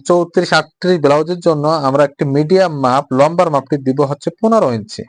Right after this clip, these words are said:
পনেরো ইঞ্চি লম্বা রাখবো। রাখার পরে এই যে শোল্ডারে এখানে, কাঁধের এখানে একটি মার্জিন করব, পাশাপাশি সেলাই মার্জিনটির জন্য হাফ ইঞ্চি পরিমাণ আমরা আরেকটি মার্জিন করব। তো এরকম চৌত্রিশ, ছত্রিশ, আটত্রিশ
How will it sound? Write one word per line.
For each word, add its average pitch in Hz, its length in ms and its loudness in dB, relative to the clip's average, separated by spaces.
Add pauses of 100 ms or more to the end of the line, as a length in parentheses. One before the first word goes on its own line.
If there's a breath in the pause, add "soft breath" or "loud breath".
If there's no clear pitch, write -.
(720)
পনেরো 180 260 2
ইঞ্চি 175 240 -4
লম্বা 147 320 0
রাখবো। 135 320 0 (140)
রাখার 147 280 0
পরে 160 200 0
এই 143 80 0
যে 139 80 -4
শোল্ডারে 151 400 0
এখানে, 143 300 -2
কাঁধের 135 280 0
এখানে 151 260 -2
একটি 151 160 -4
মার্জিন 147 340 0
করব, 156 240 0 (640 loud breath)
পাশাপাশি 190 500 -4
সেলাই 185 280 2
মার্জিনটির 147 540 -4
জন্য 139 260 0 (120)
হাফ 151 240 -2
ইঞ্চি 139 220 -2
পরিমাণ 139 340 0
আমরা 151 200 0
আরেকটি 135 260 -2
মার্জিন 120 360 -2
করব। 95 240 -4 (680 loud breath)
তো - 120 -16
এরকম 170 280 2 (100)
চৌত্রিশ, 196 640 2 (360)
ছত্রিশ, 180 460 0
আটত্রিশ 180 440 0